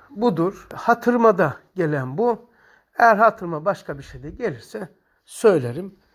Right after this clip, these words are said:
Cenab-ı Hak Müslümanları iki cihanda aziz eylesin. Evlerine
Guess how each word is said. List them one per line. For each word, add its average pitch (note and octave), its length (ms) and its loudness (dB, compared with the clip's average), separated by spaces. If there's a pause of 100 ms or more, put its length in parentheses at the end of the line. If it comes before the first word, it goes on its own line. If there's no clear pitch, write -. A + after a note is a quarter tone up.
(420)
Cenab-ı G#3 360 4
Hak C3+ 200 -6
Müslümanları D3+ 760 -6
iki F#3+ 340 -10
cihanda C3 400 -10
aziz E3 320 -4
eylesin. A#2 560 -6 (400)
Evlerine E3+ 680 2